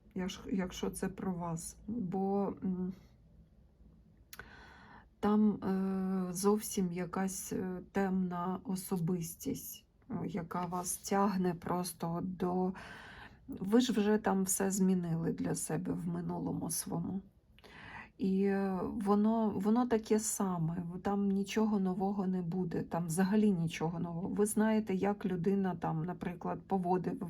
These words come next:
е, себе з вами, як, е, взагалі, яка людина, ви ж все знаєте.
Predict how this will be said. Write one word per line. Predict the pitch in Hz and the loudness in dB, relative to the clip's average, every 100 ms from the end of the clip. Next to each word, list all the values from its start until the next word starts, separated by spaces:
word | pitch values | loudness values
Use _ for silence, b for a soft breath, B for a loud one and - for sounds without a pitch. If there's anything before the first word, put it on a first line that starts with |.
| - | -8
е, | 262 269 262 | -6 -4 -4
себе | 247 - 170 175 170 | -6 -4 -2 -2 -4
з | |
вами, | 175 180 170 175 190 B B B B B B | -2 0 -2 -6 -10 B B B B B B
як, | 190 202 214 - | 4 6 6 4
е, | 202 190 | 2 4
взагалі, | 185 175 202 208 196 196 | 0 4 4 6 6 6
яка | 180 185 196 185 175 | 6 2 6 6 6
людина, | 170 165 170 165 170 | 0 0 0 -2 2
ви | 202 | 2
ж | 233 | 2
все | - - 196 | -4 -2 0
знаєте. | 190 175 170 143 - 190 | 0 0 0 -4 -6 -10